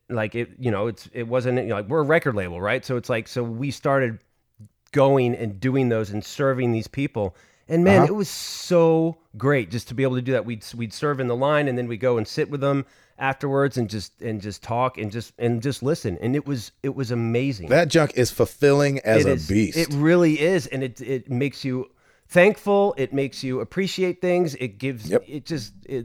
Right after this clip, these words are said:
Speaker 2: Perspective.
Speaker 1: There is so
Speaker 2: Mm-hmm.
Speaker 1: much to doing something like that. It's amazing.
Speaker 2: I say, if you've never gone and fed the homeless, just
Speaker 1: Yep.
Speaker 2: go do it.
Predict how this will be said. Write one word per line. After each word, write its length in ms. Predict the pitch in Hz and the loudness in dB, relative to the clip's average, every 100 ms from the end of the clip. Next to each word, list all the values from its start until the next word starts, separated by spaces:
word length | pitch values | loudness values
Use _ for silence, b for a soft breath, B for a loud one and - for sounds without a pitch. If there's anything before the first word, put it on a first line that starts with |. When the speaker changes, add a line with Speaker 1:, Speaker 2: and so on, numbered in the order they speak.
| - | -4
Speaker 2:
Perspective. 800 | 92 123 120 139 139 127 113 - | -2 4 6 6 6 4 2 -4
Speaker 1:
There 160 | - 170 | 2 4
is 180 | 175 147 | 4 -2
so 200 | - 151 | 0 2
Speaker 2:
Mm-hmm. 80 | 156 | 4
Speaker 1:
much 280 | 147 143 - | 0 -2 -6
to 320 | - 143 147 | -2 0 0
doing 340 | 117 131 143 | 0 0 2
something 320 | 139 135 147 | 0 -4 0
like 220 | 135 139 - | 0 0 0
that. 220 | 139 135 | 0 0
It's 160 | 101 110 | -4 -6
amazing. 440 | 107 92 73 64 _ _ _ _ _ _ _ _ - | -4 -6 -10 -20 _ _ _ _ _ _ _ _ 0
Speaker 2:
I 140 | 110 | 2
say, 260 | 135 131 110 | 4 4 4
if 120 | 98 | 4
you've 120 | 127 | 2
never 220 | 135 131 | 4 4
gone 200 | 120 123 | 4 4
and 80 | 120 | 2
fed 200 | - 117 | 4 2
the 80 | 113 | 4
homeless, 460 | 107 120 123 120 - _ _ _ _ _ _ _ _ _ _ _ - | 2 2 2 -2 -6 _ _ _ _ _ _ _ _ _ _ _ 0
just 180 | 123 90 | 2 4
Speaker 1:
Yep. 40 | |
Speaker 2:
go 140 | 110 98 | 4 6
do 200 | 95 98 | 6 6
it. 140 | 95 | 4